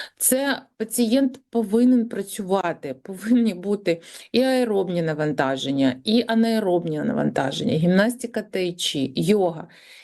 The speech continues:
І третій важливий факт — це психотерапія. Пацієнти опираються, пацієнти, е,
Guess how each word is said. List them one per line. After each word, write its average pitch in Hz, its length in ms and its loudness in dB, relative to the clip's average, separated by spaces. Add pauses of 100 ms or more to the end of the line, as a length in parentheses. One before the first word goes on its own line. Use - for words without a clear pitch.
І 233 80 0
третій 269 600 2
важливий 208 720 2
факт — 147 420 -8 (440)
це 247 480 0 (200)
психотерапія. 185 1200 -2 (380)
Пацієнти 254 540 2
опираються, 151 1080 0
пацієнти, 240 960 2 (420)
е, 180 920 0